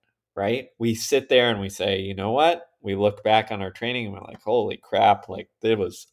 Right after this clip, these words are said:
up and down, up and down." And yet we hold on to this ideal,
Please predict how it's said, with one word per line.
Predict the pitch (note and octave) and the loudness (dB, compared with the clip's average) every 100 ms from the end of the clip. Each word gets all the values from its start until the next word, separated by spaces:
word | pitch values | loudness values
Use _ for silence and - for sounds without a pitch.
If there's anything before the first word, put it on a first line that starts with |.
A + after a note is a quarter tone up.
| - | 0
up | A#2+ G#2 | 0 -2
and | F#2+ | -2
down, | G2+ G2 F#2 | -2 -2 -4
up | F#2 G2+ | -8 -8
and | G2 | 0
down." | A#2 G2+ F2 _ - - - _ _ | 0 0 -4 _ -20 -20 -20 _ _
And | C3 A#2+ A2 G2+ - _ _ _ _ _ _ _ _ | 2 2 2 -4 -18 _ _ _ _ _ _ _ _
yet | C#3 E3 F#3 D3+ - - - _ _ _ _ _ _ - | 2 6 8 6 2 -12 -20 _ _ _ _ _ _ -6
we | D3 | -4
hold | C#3+ D#3 E3+ | 4 6 6
on | D#3+ C#3 | 4 4
to | A#2+ A#2+ | 0 -4
this | G#2 - | -4 -4
ideal, | G2+ F#2 A#2 E3+ F3 A2 - - - _ | -6 -6 -6 -2 0 0 -2 -8 -16 _